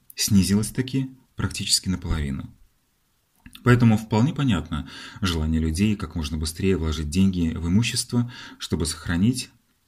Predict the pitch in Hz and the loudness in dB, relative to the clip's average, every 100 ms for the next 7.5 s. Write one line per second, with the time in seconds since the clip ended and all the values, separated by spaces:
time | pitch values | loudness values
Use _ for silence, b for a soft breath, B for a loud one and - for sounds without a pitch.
0 | _ - - 82 82 82 82 80 98 - | _ -10 -4 -4 -4 -4 -2 2 0 -2
1 | B B _ 104 104 101 - 110 101 - | B B _ 4 4 4 2 0 0 2
2 | 123 123 95 87 98 - 92 92 - 69 | 4 4 4 2 -2 -4 -8 -8 -8 -10
3 | - _ B B B B 104 - 190 - | -12 _ B B B B -2 0 0 2
4 | 131 127 120 110 101 104 123 113 107 98 | 4 6 6 4 2 4 4 4 0 -2
5 | 92 101 98 95 90 - 92 82 80 - | 2 0 0 -4 -4 -8 -6 -4 -4 -6
6 | 73 - - - _ B B B B B | -8 -8 -10 -18 _ B B B B B
7 | - 117 123 147 160 | 4 6 6 2 -2